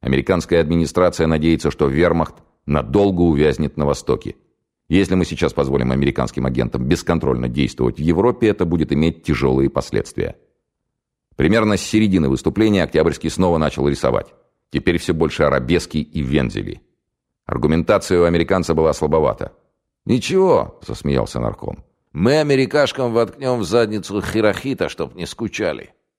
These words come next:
У товарища японца на этот предмет есть и задумки, и наработки», помрачневший было Лежава, просиял улыбкой, закивал. «Теперь вы, товарищ англичанин». Старший лейтенант,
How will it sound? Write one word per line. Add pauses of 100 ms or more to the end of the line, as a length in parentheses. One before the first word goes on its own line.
(160)
У
товарища
японца
на
этот
предмет
есть
и
задумки,
и
наработки», (180)
помрачневший
было
Лежава,
просиял
улыбкой, (180)
закивал. (460)
«Теперь
вы,
товарищ
англичанин». (560)
Старший
лейтенант,